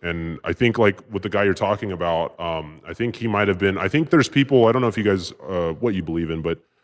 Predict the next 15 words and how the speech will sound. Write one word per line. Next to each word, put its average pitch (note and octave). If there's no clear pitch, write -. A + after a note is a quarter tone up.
I -
think B2+
there's D#3
certain C#3+
people B2+
who A2
are G2+
just G2+
a, G2+
a F#2+
lot F#2+
more, F2+
um, D2
prone F#2+
to, D#2+